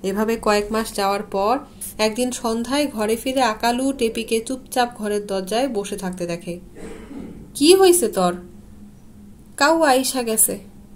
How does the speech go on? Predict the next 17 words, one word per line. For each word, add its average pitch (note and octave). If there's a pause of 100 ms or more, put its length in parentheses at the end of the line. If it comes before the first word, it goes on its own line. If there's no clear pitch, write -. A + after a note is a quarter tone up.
(760)
তখন C#4
উপরের C4+
দিকে C4
তাকিয়ে B3
তাল G#3+
গাছের G#3+
শাখায় A#3 (300)
আকালু A3+
মাথা G#3
নিচু G#3
করে G#3+
বসে G3
থাকা G#3
দাঁড় F#3
কাকটিকে G3
দেখতে G#3
পায় B3